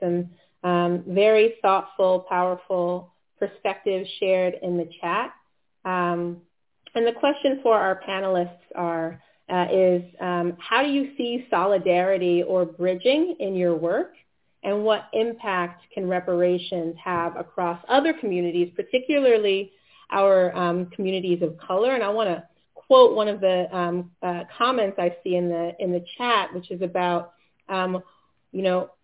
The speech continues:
what will it look like when Black people can say we are made whole and reparations has been successful? Um, so I think that's a, that's a powerful,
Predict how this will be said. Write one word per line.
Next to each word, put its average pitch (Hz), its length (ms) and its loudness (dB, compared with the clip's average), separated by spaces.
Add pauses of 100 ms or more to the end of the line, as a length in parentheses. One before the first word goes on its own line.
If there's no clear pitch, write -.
(480)
what 220 280 6
will 262 140 10
it 180 80 8
look 202 340 2
like 202 280 2
when 180 140 0
Black 180 280 0
people 180 220 -6
can 180 280 -6
say 185 160 2
we 180 180 2
are 170 100 0
made 175 260 0
whole 170 600 0
and 165 160 -4
reparations 165 640 -4
has 160 100 -4
been 160 260 -4
successful? - 800 -14 (440)
Um, 175 360 -4
so 170 80 -4
I 170 80 -2
think 196 220 -4
that's 175 260 -2
a, 170 320 0
that's 175 200 -6
a 180 40 2
powerful, 175 720 0